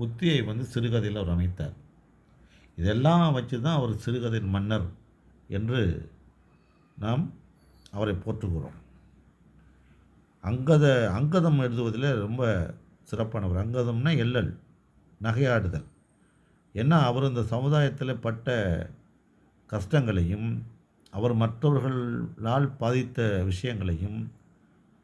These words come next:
அவர் கஷ்டப்படுகிற போது மற்றவர்கள் அவர்கள் பார்த்த பார்வையையும் அங்கதத்தினால்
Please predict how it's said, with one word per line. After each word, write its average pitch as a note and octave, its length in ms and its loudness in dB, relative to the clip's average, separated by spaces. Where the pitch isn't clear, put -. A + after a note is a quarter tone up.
அவர் A#2+ 220 2
கஷ்டப்படுகிற C3+ 640 2
போது A2+ 400 2
மற்றவர்கள் A#2+ 520 -2
அவர்கள் A2 280 0
பார்த்த A2 420 -4
பார்வையையும் G2+ 960 -2
அங்கதத்தினால் C3 960 2